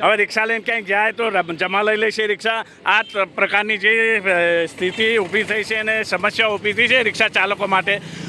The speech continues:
તો આ મોંઘવારીમાં આમને ઘર કેમના ચલાવવા? હવે આના માટે પોલીસ કમિશનર શું જવાબ આપશે કે ગૃહમંત્રી શું જવાબ આપશે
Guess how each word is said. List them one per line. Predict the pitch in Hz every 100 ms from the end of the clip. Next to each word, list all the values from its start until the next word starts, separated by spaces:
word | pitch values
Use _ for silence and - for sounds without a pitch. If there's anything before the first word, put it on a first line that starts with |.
| -
તો | -
આ | 254 269
મોંઘવારીમાં | 233 190 180 220 240 262 262
આમને | 226 240
ઘર | 220 175 196
કેમના | 220 226 240
ચલાવવા? | 233 247 254 262 262 - - - -
હવે | 196 247
આના | 247 233 233 254
માટે | 247 233 240 247 254 247
પોલીસ | - - 185 262 -
કમિશનર | 185 226 214 226 226
શું | 220 233 240 233 220
જવાબ | 208 220
આપશે | 226 220 226
કે | 226
ગૃહમંત્રી | 190 202 226 226 240 240
શું | 240
જવાબ | 214 214 226
આપશે | 220 208 240